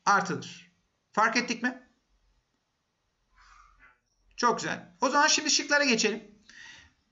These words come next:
Bize demiş ki çizgisel momentumu x'inki y'ninkinden büyüktür.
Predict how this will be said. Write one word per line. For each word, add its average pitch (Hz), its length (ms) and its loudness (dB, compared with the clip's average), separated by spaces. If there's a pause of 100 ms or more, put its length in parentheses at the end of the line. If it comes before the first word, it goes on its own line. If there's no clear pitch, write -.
(300)
Bize 285 180 2
demiş 320 240 2
ki 302 120 -4
çizgisel 285 460 0
momentumu 277 800 0 (160)
x'inki 254 460 -2
y'ninkinden 254 600 2
büyüktür. 220 500 -2